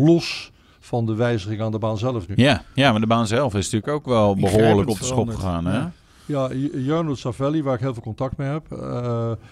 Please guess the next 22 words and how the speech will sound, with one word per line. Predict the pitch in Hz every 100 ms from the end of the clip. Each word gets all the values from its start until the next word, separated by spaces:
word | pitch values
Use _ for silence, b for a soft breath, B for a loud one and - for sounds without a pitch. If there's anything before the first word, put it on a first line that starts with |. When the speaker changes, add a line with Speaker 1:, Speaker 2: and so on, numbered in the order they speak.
| B
Speaker 1:
die, | - 110 127 127 120
eh, | 113 110 107
daar | 123
heb, | 113 127 123 139
ja, | 131 110
tijdens | - 131 101
het | 113
hele | 120
proces | 117 110 135 -
heb | 113
ik | 107
heel | 127
veel | 110
met | 110 104
hem | 90
gesproken | 85 - 120 120 120
en |
ben | 110
ik | 107 -
er |
vaak | 110 107
geweest. | - 120 131 -